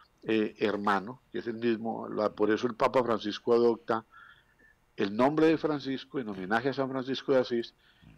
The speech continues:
y por eso su encíclica, la Laudato Si, alabado sea, que es lo de la casa común. Todo tiene que ver con el pesebre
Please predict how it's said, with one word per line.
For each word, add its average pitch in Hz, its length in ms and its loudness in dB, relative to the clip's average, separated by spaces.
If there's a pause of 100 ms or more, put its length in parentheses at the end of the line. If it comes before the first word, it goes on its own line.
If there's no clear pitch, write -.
(240)
y 135 180 4
por 110 380 4
eso 120 440 2
su - 260 -8
encíclica, 101 640 -4
la 98 100 4
Laudato 95 600 2
Si, 135 180 -2
alabado 101 460 2
sea, 113 320 -2 (800)
que 101 200 0
es 95 60 -2
lo 107 140 0
de 107 60 4
la 92 100 0
casa 107 280 -4
común. 123 340 -6 (180)
Todo 160 320 2
tiene 147 320 -8
que 147 140 -4
ver 139 280 -2 (480)
con 120 220 2
el 101 140 -4
pesebre 110 800 0